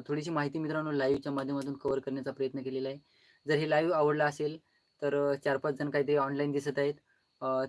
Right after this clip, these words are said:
तर यांना जर ही माहिती आवडली असेल आतापर्यंत जेवढी बडबड केली ती जर माहिती आवडली असेल तर चॅनलला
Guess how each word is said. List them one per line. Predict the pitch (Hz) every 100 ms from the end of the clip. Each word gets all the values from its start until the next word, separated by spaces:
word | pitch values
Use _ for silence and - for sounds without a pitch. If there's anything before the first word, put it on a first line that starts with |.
| -
तर | 143
यांना | 147 151 156
जर | 156 170
ही | 139 151
माहिती | 143 135 -
आवडली | 143 147 147
असेल | 156 143 147
आतापर्यंत | 151 - 147 135 139 135
जेवढी | 135 135 139
बडबड | 135 135 135 135
केली | 135 151 _ _ _ -
ती | 147
जर | 151
माहिती | 143 139 147
आवडली | 135 143 139
असेल | 143 147 139
तर | 139
चॅनलला | 139 135 135 135 135 135